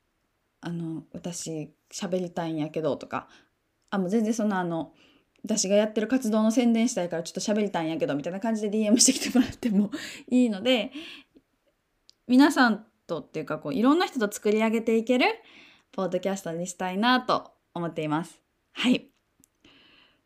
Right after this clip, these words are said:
そうですね、もうなんで始めようと思ったかのコアはここなんですけど、その自己紹介の時にも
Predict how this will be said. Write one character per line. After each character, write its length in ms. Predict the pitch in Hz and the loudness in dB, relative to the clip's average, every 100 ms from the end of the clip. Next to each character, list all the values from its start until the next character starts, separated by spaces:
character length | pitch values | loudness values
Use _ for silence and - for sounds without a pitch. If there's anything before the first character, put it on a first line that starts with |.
| _ | _
そ 200 | - 214 | -6 -4
う 40 | |
で 80 | 175 | -4
す 100 | 170 | -4
ね、 80 | 165 | -4
も 180 | 175 175 | -4 2
う 20 | |
な 140 | 247 | 4
ん 80 | 427 | 4
で 80 | 440 | -2
始 220 | - 453 | -4 -6
め 80 | 466 | -6
よ 80 | 466 | -6
う 20 | - | -2
と 80 | |
思 160 | 233 233 | -2 -2
っ 60 | 226 | -6
た 100 | 190 | -6
か 100 | 175 | -6
の 80 | |
コ 200 | 175 247 | -2 2
ア 120 | 233 170 | 2 2
は 260 | 135 - - | -2 -6 -12
こ 100 | 156 | -4
こ 460 | 170 170 160 - _ _ | 2 4 4 0 _ _
な 120 | - 185 | -4 -2
ん 40 | |
で 80 | 185 | -2
す 100 | - | -4
け 120 | 320 | 4
ど、 380 | 494 508 202 - _ _ - | 6 6 4 -4 _ _ -16
そ 220 | - 247 | -4 -2
の 180 | 233 226 | 0 0
自 140 | 220 | -2
己 40 | 269 | -2
紹 220 | 370 466 | -2 0
介 140 | 226 | 0
の 60 | 185 | -2
時 180 | 208 165 | -4 -4
に 100 | 147 | -2
も 240 | 147 | -4